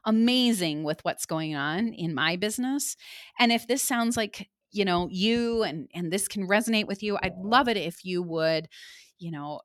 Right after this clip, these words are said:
leave us a review or comment and let us know what your experience has been like. I, again, have this, this podcast episode came out of conversations that I've had with so many business owners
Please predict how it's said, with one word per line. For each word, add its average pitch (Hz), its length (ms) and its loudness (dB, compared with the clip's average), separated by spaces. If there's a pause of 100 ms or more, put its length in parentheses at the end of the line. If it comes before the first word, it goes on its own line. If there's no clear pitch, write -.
leave 196 320 -2
us 202 160 -2
a 185 60 -4
review 175 800 0
or 139 180 -4
comment 196 680 -4
and 170 140 -12
let 175 160 -2
us 196 160 -6
know 170 400 -2 (680)
what 190 160 -2
your 185 180 0
experience 160 560 -2
has 160 160 -6
been 156 200 -8
like. 151 340 -8
I, 165 280 2
again, 170 440 2
have - 340 -2 (300)
this, 185 320 -2
this 196 240 2 (680)
podcast 254 600 4
episode 170 440 2
came 202 380 -2
out 165 300 -2
of 151 140 -4
conversations 156 840 -2
that 147 100 -6
I've 156 160 -4
had 151 300 -2
with 165 140 -4
so - 380 -4
many 160 220 -8
business 156 400 -6
owners 208 520 -6